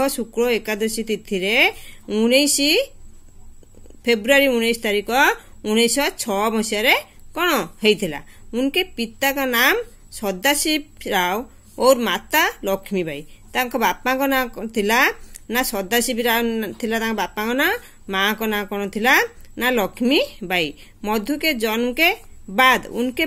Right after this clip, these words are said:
ପରିବାର ମେ ଉତ୍ତରୋତ୍ତର ଉନ୍ନତି ହୋନେ ଲାଗି। ହେଲା କି? ଆମେ ଦେଖିବା ଆମ ଘର ବର୍ତ୍ତମାନ ଆମେ ଯେମିତିରେ ଚଳୁଛନ୍ତି, ଆମେ ଯଥାପୂର୍ବକ ଆମେ ଚଳୁଛନ୍ତି, ଆମର ଯାହା ଅଛି ଚଳୁଛି। ଆମ ଘରେ ହଠାତ୍ ଗୋଟେ ଆମର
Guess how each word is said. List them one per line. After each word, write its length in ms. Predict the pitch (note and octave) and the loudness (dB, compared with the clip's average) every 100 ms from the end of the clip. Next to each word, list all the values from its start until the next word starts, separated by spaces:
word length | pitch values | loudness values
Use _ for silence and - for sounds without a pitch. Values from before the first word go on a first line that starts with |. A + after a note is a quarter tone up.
| D#4+ | -4
ପରିବାର 420 | G#3+ G#3+ C#4 D#4+ E4 | -4 0 2 2 2
ମେ 120 | C4+ | 0
ଉତ୍ତରୋତ୍ତର 680 | - A3 A3 - F4 E4+ E4+ | -2 -8 -8 -2 -2 0 -2
ଉନ୍ନତି 400 | D4 C4 C4 B3 | 0 0 0 0
ହୋନେ 240 | A#3 G#3 F3+ | 0 0 -2
ଲାଗି। 240 | D#3+ D#3 - - - | -4 -8 -16 -18 -18
ହେଲା 220 | - D#4+ | -2 0
କି? 160 | C4+ F#3+ - - - | 2 -2 -4 -16 -2
ଆମେ 200 | C#4+ D#4+ | 2 2
ଦେଖିବା 360 | C#4+ C#4 D#4 D#4 | 2 -2 -2 0
ଆମ 160 | C#4 D4 | 0 0
ଘର 260 | C#4+ B3+ C4+ D#4+ G4 D4+ | -2 -2 -2 -2 -6 -6
ବର୍ତ୍ତମାନ 340 | C#4 D#4+ D#4+ | -6 -2 0
ଆମେ 200 | D#4+ D4+ D#4+ | 2 0 0
ଯେମିତିରେ 440 | C#4+ C#4+ D#4 D#4 | 0 0 -2 -2
ଚଳୁଛନ୍ତି, 580 | D4+ B3 C4 A3+ F#3+ E3+ - - - - | 2 2 4 2 0 -4 -10 -20 -20 -10
ଆମେ 160 | E4+ F4+ F4 | 0 0 2
ଯଥାପୂର୍ବକ 680 | C#4+ D4 D#4+ C#4+ C#4 C4+ C#4+ | 0 -2 -2 -2 0 2 2
ଆମେ 220 | C#4+ F#4 C#5+ - - | 2 2 0 -10 -4
ଚଳୁଛନ୍ତି, 340 | D#4+ D#4 C#4 C4 | 0 2 2 0
ଆମର 160 | C4 | 0
ଯାହା 240 | C4 A3+ C#4 | -2 -2 -2
ଅଛି 160 | C4 - | -2 -2
ଚଳୁଛି। 320 | C#4 G#3 F3 - - - | 0 -2 -4 -12 -18 -4
ଆମ 160 | - D#4+ F#4 | 0 2 2
ଘରେ 180 | F#4+ F#4+ G4 | 0 -2 -2
ହଠାତ୍ 340 | C#4+ D4+ D4+ | -2 -2 -2
ଗୋଟେ 300 | C#4+ C#4 G#3+ E4 A#4 - - - | -2 -2 2 0 -2 -12 -16 -4
ଆମର 200 | D4 | 0